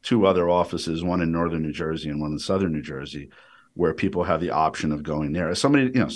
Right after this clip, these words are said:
that's a good thing about the free address. If somebody lives near one of those offices, they can come there, they can come to the city, they can kinda come wherever they want. Me personally,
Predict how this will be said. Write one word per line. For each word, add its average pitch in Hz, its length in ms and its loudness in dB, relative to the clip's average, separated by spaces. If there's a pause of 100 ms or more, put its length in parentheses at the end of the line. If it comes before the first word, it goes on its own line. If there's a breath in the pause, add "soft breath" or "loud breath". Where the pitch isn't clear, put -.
that's 107 300 -4
a - 40 -14
good 123 280 2
thing 107 160 4
about 90 220 4
the - 100 -6
free 85 180 0
address. 73 340 -2
If 67 100 -12
somebody 90 380 0
lives 87 640 -2 (500)
near 87 200 2
one 95 180 4
of 90 100 -2
those 92 240 2
offices, 101 500 -2
they 82 160 4
can - 160 -2
come 92 240 0
there, 92 240 2
they 85 140 2
can 78 180 -6
come 80 180 -6
to - 100 -10
the 76 100 -8
city, 87 240 -4
they 80 80 -6
can 82 160 -6
kinda 92 260 -4
come 78 220 -6
wherever 71 320 -6
they 65 60 -10
want. 67 200 -10
Me 131 160 4
personally, 165 720 -4